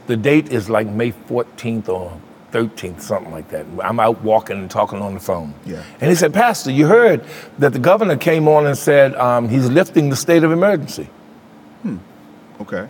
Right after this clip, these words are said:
Speaker 1: I said, "What?"
Speaker 2: <laughs>
Speaker 1: "What'd you say?" "He's lifting the state of emergency." I said, "Listen, I gotta call you back." I called around and checked. I called all the pastors I knew in our
Speaker 2: Yes,
Speaker 1: circle.
Speaker 2: yes, yes.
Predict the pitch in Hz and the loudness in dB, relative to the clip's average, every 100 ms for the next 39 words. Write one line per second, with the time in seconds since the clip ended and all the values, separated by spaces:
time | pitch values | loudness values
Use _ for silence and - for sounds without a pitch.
0 | - 113 85 110 127 - - - - - | -10 -8 -2 2 0 -2 -20 -20 -18 -18
1 | - - - - - 156 - 113 123 151 | -18 -20 -16 -16 -2 -2 -2 -6 -6 -4
2 | 160 156 156 - - - - - - - | 0 0 -2 -10 -20 -20 -20 -20 -20 -10
3 | - 165 175 196 190 147 190 180 185 185 | 2 4 4 2 -2 0 2 2 0 0
4 | 190 131 - - - - - - - - | 0 -2 -10 -18 -20 -20 -20 -20 -20 -20
5 | - - - - - - - - - - | -20 -20 -20 -20 -20 -20 -20 -20 -20 -8
6 | 113 107 113 113 - 92 107 85 - 87 | -4 -2 -2 -2 -2 -4 -2 -4 -4 -4
7 | 92 87 87 - - - - - - - | -4 -6 -6 -8 -14 -20 -20 -20 -16 -4
8 | 98 - 113 117 113 110 113 104 95 117 | -4 0 2 4 2 0 0 -2 -2 -2
9 | 107 - - - - 131 123 123 123 123 | -2 -6 -8 -6 2 4 4 2 2 2
10 | 113 - 127 - 143 117 117 123 120 123 | 0 -2 -2 -2 -4 0 2 2 0 0
11 | 107 107 110 - 123 120 139 101 92 80 | 2 2 0 2 0 0 -6 -6 -10 -10
12 | - - 90 | -16 -14 -14